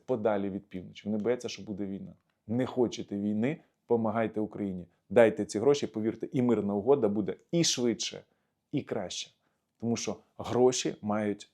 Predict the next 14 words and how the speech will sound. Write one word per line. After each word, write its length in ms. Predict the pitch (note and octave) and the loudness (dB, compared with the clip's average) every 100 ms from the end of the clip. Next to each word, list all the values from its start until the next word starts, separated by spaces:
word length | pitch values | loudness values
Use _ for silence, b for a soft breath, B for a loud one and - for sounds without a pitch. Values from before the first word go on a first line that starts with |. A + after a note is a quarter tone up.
| - | -8
значення. 500 | A#2 F#2 - - - | -6 -6 -8 -14 -14
Тому 240 | A2 A2 - | -4 -4 -4
ми 240 | G#2+ C3 | 0 2
свій 220 | B2 A#2 G#2 | 2 0 -4
план 360 | G#2+ G2+ F2+ - | -2 -2 -2 -8
розуміємо, 640 | C#3 A#2 G2+ A#2 C#3+ D3+ B2 | -6 -4 -4 -4 -4 -4 -4
що 220 | - B2 | -2 -2
робити, 400 | G#2+ G2 F#2 - | -2 -4 -8 -12
знаємо. 420 | G2 A#2+ C#3 D3+ - B B - | -6 -2 -2 -2 -10 B B -8
Від 180 | A2+ - | -8 -2
політичних, 640 | A#2+ A#2+ A#2 A2+ - G2+ | 0 0 2 0 0 -4
дипломатичних 720 | G2 G2+ G#2+ G2+ F#2+ - F#2 A#2 | -6 -4 -2 -2 -4 -6 -10 -8
рішень 280 | C3+ A#2+ | -8 -8
зараз 320 | G2 G2+ G2 | -6 -4 -6